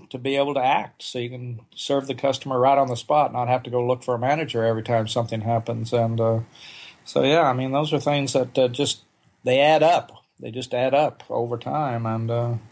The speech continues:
that's why you get that experience. It doesn't happen by accident, I assure you. As I said in the first, my first book, it's not the way,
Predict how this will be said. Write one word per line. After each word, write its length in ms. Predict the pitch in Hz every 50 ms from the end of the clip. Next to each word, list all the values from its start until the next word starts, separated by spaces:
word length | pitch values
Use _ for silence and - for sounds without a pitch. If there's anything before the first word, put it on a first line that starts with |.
| _ _ _ -
that's 240 | - 123 123 - -
why 140 | 127 127
you 100 | 123 123
get 160 | 117 127 127 123
that 140 | 127 117 113
experience. 640 | 113 113 - - 143 147 160 147 113 104 - - - _ _ - - - - _ -
It 80 | 123 120
doesn't 200 | 147 147 135 131
happen 300 | 135 151 - - 131 127
by 160 | 127 123 127 143
accident, 500 | 139 135 - - 120 110 110 107 104 107
I 120 | 107 107
assure 280 | 110 104 - 139 131 120
you. 140 | 107 - - _ _ _ _ _ _ - - - - _ _ _ -
As 220 | 110 117 123 123
I 80 | 143 127
said 240 | 117 - 165 156 143
in 60 | 131
the 100 | 127 120
first, 260 | - 160 151 135 151
my 160 | - 139 131
first 280 | 120 - 151 143 139 -
book, 160 | 143 127 113
it's 160 | 120 113 - -
not 180 | 143 147 143
the 80 | - 151
way, 160 | 147 147